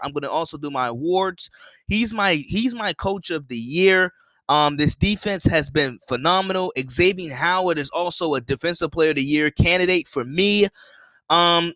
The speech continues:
now, the quarterback thing, they gotta figure out, and I'm gonna talk about that very soon, but they gotta figure out the quarterback situation. No Ryan Fitzpatrick.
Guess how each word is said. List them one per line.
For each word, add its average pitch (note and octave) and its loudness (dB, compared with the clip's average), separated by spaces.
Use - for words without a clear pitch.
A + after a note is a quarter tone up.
now, F#3 0
the C#3+ -12
quarterback G#3+ 0
thing, G#3 -2
they C3+ -4
gotta E3+ 0
figure G3 -2
out, E3+ 0
and B2 -6
I'm C3 -4
gonna A#2+ -6
talk B3 -2
about B2+ 0
that A2+ 0
very D#3+ 4
soon, E3 -2
but B2 -8
they B2+ -6
gotta E3 4
figure F3+ -2
out E3 0
the - -18
quarterback D#3+ -2
situation. D#3 -8
No D3+ 4
Ryan F3 0
Fitzpatrick. E3 -4